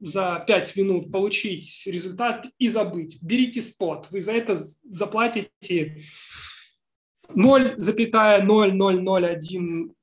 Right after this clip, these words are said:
доллар или евро, или рубль,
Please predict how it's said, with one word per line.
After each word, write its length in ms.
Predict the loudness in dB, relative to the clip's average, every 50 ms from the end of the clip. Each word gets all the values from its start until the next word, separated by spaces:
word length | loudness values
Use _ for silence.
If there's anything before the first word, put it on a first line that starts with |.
| _ _ -20 -20 -8 0
доллар 320 | 2 4 4 4 2 -2 -8 -12 -18 -20 _ _ _ _ _ -20 -20 -20 -20 -20 -20 _ _ _ _ _ _ _ _ _ _ _ _ -4
или 160 | 0 2 4
евро, 560 | 4 4 4 4 2 0 -2 -8 -12 -18 -20 _ _ _ _ _ _ _
или 180 | 0 4 6
рубль, 380 | 6 6 6 4 0 -4 -12